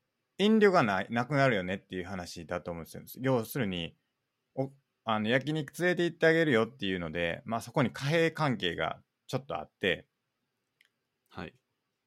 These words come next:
Speaker 1: で、その関係性において、後輩芸人からしたらお金、あの、タダでご飯食べれるみたいな、例えばですけど。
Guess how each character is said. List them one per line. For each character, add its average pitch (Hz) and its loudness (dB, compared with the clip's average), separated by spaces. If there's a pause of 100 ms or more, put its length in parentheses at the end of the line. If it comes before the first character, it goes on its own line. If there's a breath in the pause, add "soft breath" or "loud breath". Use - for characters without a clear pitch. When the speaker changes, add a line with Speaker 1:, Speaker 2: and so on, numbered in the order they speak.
(100)
Speaker 1:
で、 147 -4
そ 170 -4
の 180 0 (1120)
関 170 0
係 160 0
性 160 2
に 151 -2
お 139 4
い 104 0
て、 92 0 (280)
後 131 -4
輩 147 0
芸 156 -2
人 127 0
か 117 2
ら 110 0
し - -14
た 165 0
ら 123 4
お 101 0
金、 101 0 (200 soft breath)
あ 95 -6
の、 92 -6
タ 107 -6
ダ 113 0
で 95 -2
ご 92 -8
飯 95 -8
食 85 -8
べ 82 -4
れ 78 -8
る 78 -10
み 76 -14
た 87 -14
い 90 -14
な、 - -20
例 82 -8
え 80 -8
ば 80 -10
で 80 -16
す - -20
け 87 -20
ど。 92 -16